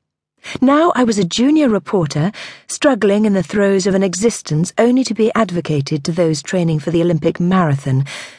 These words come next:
or doing penance for some appalling crime. I walked on an average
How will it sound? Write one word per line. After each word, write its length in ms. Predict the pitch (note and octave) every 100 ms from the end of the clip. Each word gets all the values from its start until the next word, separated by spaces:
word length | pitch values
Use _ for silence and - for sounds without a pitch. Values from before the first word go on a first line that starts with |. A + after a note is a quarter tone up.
| _
or 140 | - G#3
doing 240 | A3 G#3
penance 420 | - A#3+ G3 B2+
for 80 | -
some 180 | D#3+ F3+
appalling 460 | E3 F#3+ F#3 D#3+ D3+
crime. 480 | - F#3 C#3 C3 D#3+ _ _ _ _ _ _ _ _ - -
I 100 | A3
walked 400 | A3 D#4 - -
on 160 | B3 C#4
an 80 | E4+
average 540 | C4+ D3 C#3 C#3+ -